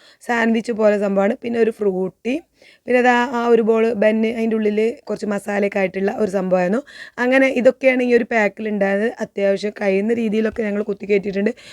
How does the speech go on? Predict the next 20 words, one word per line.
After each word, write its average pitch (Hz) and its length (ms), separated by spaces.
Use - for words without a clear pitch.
ഫുൾ 220 280
കഴിക്കാൻ 320 360
പറ്റിയില്ല, 214 420
കാരണം 220 280
ഞങ്ങൾ 220 180
ഇപ്പം 226 320
ബ്രോസ്റ്റ് 196 300
കഴിച്ചില്ലേ 175 320
ഉള്ളൂ. 180 160
അപ്പോൾ 226 200
അങ്ങനെ 233 280
കുറച്ച് 226 300
എനിക്കും, 233 340
എനിക്ക് 226 260
പിന്നെ 254 220
മധുരം 226 300
ഇഷ്ടമുള്ളതുകൊണ്ട് 202 460
ഞാനിത് 202 300
ഈ 202 140
ഒരു 208 140